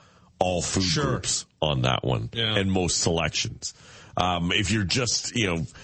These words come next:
Speaker 1: "Hey, this is," you know, the wedding people is always, "This is our favorite, so we're putting it out there."
Speaker 2: Mm.
Speaker 1: And if you happen to like the, you know,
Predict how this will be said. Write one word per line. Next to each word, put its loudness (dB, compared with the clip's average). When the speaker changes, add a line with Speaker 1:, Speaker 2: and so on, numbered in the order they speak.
Speaker 1:
"Hey, 2
this 2
is," 0
you 2
know, 2
the 2
wedding 2
people 2
is 2
always, 2
"This 2
is 2
our 2
favorite, 0
so 2
we're 2
putting 0
it 2
out -2
there." -2
Speaker 2:
Mm. -4
Speaker 1:
And 2
if 2
you 4
happen 2
to 2
like 0
the, 0
you 2
know, 0